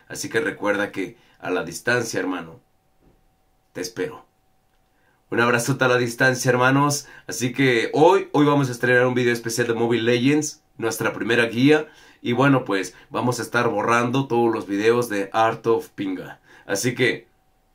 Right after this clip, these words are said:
Estén atentos, bandita, que esto es un nuevo inicio, un nuevo proyecto. Y los quiero ver ahí, banda.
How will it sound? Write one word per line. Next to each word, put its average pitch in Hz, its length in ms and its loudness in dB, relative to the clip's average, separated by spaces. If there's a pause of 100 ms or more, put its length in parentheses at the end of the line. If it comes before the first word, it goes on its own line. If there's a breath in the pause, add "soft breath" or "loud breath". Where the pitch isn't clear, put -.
(240)
Estén 127 260 -2
atentos, 120 420 -2
bandita, 120 420 -2
que 110 120 -6
esto 110 200 -6
es 117 120 -6
un 117 120 0
nuevo 113 240 0
inicio, 117 440 -2
un 113 100 -2
nuevo 104 240 -4
proyecto. 117 680 -4 (1300 loud breath)
Y 104 120 -4
los 98 240 -4
quiero 110 360 0
ver 92 160 -2
ahí, 87 300 -8
banda. 80 460 -20